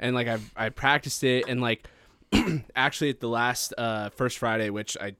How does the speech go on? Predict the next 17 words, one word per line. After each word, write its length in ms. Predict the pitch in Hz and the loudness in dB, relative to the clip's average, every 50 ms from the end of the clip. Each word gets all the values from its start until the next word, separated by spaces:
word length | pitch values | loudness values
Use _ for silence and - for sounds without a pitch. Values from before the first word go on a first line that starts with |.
| _ - | _ -8
couldn't 240 | - 120 107 104 | -4 -4 -4 -4
go 120 | 104 104 104 | -6 -8 -8
to 140 | - - 98 | -10 -10 -8
this 160 | 101 101 - | -8 -6 -6
time, 240 | - 95 98 98 - _ - | -8 -8 -10 -12 -14 _ -4
um, 400 | - 139 131 120 117 107 98 104 - - _ _ _ _ _ _ _ _ _ _ _ _ _ _ _ _ _ _ | -2 0 0 0 0 -2 -4 -8 -12 -16 _ _ _ _ _ _ _ _ _ _ _ _ _ _ _ _ _ _
the 100 | - 123 | -2 0
last 360 | 123 123 123 127 135 131 - - | 2 2 2 2 2 0 -2 -2
First 240 | 143 127 117 - | -2 -2 -2 -2
Friday 560 | - 123 117 117 117 113 113 110 110 107 107 - _ _ | -4 -2 0 0 0 0 0 -2 -4 -6 -8 -10 _ _
comedy 300 | - 120 117 117 113 113 | -4 -2 -2 -2 -2 -4
contest 500 | - - 113 110 104 - 110 104 - - | -4 -4 -4 -4 -2 -4 -4 -6 -4 -4
that, 180 | 110 104 101 87 | -4 -4 -4 -4
like, 240 | 104 98 98 - | -6 -8 -6 -4
I 140 | 107 101 98 | -4 -4 -4
competed 460 | - - 107 - - 120 117 113 104 107 | -6 -8 -10 -4 -2 -2 -2 -2 -4 -6
in, 160 | 104 101 98 | -6 -8 -8